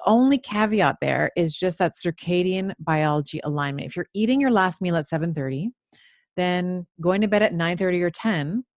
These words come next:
if that's when she's going to bed, is completely appropriate because you're still allowing for the stomach to empty. The stomach fully emptied and sort of the digestive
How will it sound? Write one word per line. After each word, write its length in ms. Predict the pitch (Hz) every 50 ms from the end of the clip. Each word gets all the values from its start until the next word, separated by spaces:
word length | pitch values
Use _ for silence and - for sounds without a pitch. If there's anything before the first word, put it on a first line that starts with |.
| -
if 80 | 156 147
that's 200 | - 165 165 -
when 100 | 175 165
she's 160 | - 180 165
going 120 | - 160
to 60 | 156 147
bed, 220 | 170 185 160 151
is 100 | - 160
completely 380 | - - 170 - 196 202 - 190
appropriate 480 | 185 - - 160 143 139 - 165 185 180
because 240 | 196 - 170 175
you're 60 | 175 175
still 340 | - - - 185 196 226
allowing 600 | 240 226 180 143 139 143 139 143 143 143 165 202 - _ - - _ _
for 140 | - 190 185
the 80 | 196
stomach 420 | 180 - - 175 160 156 151 147 - _ _ _ _ _
to 160 | - - -
empty. 240 | 143 147 143 - 139
The 120 | 143 147
stomach 320 | - - 240 247 285 277 -
fully 460 | - - 247 262 262 285 285 285 -
emptied 380 | - 170 175 180 - - 202 185
and 120 | 190 180
sort 140 | 160 202 190 180
of 120 | 175 165
the 100 | 160 185
digestive 600 | 170 147 180 170 170 160 - 185 185 180 - 208